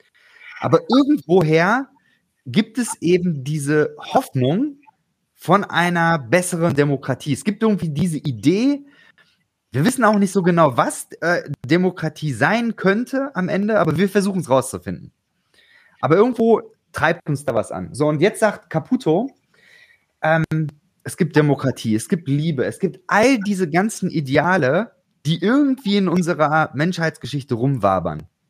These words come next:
Und wenn man das zusammenstampft auf ein Wort, dann hat man Gott. So, ich dachte, ähm,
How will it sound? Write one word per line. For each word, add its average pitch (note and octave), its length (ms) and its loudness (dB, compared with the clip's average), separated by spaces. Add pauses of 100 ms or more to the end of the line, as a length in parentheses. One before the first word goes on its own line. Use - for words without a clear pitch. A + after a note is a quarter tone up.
(580)
Und A2+ 80 -2
wenn D#3 100 4
man E3+ 140 4
das - 300 -2
zusammenstampft E3 920 0
auf - 160 -6 (140)
ein C#3+ 320 0
Wort, G2 360 2 (400)
dann A#2+ 160 2
hat C3+ 100 -2
man A2+ 180 -2
Gott. F2+ 280 -4 (2750)
So, A#2+ 360 0 (400)
ich D#3 100 -6
dachte, G3 480 2
ähm, E3 420 0